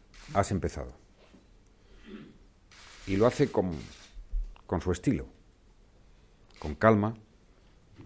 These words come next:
con prudencia. Y acierta, porque va a llevar tiempo. Va a llevar tiempo.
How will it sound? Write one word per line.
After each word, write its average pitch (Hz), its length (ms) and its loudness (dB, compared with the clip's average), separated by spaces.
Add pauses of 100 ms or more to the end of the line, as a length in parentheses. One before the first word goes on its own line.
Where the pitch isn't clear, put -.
(100)
con 80 140 -4
prudencia. 90 500 0 (1600)
Y 82 120 -8
acierta, 90 500 2 (1600)
porque 76 220 -8
va 73 100 -4
a - 20 0
llevar 73 200 0
tiempo. 85 360 -4 (1300)
Va 78 60 -6
a 80 40 -4
llevar 95 240 0
tiempo. 87 340 -4